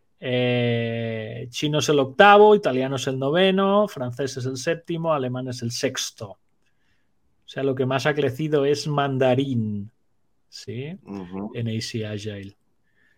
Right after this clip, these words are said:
Speaker 1: Bueno, tampoco me sorprende. Si esto lo comparamos,
Speaker 2: No.
Speaker 1: he visto datos similares de Stramorg, son muy, muy similares, ¿sí?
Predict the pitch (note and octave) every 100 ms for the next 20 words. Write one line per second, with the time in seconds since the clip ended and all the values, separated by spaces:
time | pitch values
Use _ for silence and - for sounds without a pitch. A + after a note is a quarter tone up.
0 | _ _ _ - C#3+ B2 B2+ A#2+ B2+ D3
1 | C3+ B2+ B2+ B2+ C#3+ C#3+ C#3 D3 F3 -
2 | _ - D3 C#3+ E3+ D#3+ D#3+ D#3 D#3 D#3
3 | D#3+ D3 D3 D#3+ - F3 D#3+ D#3 D3+ -
4 | D#3 D#3 D#3 D#3 C#3 C#3 B2+ D3 C#3+ D3+
5 | E3+ - - _ - - - - _ -
6 | D#3 C#3 C#3 D#3+ D3+ C#3+ B2+ C#3+ B2+ B2
7 | B2 C3 E3+ - - _ _ _ _ -
8 | - A2 A#2 D3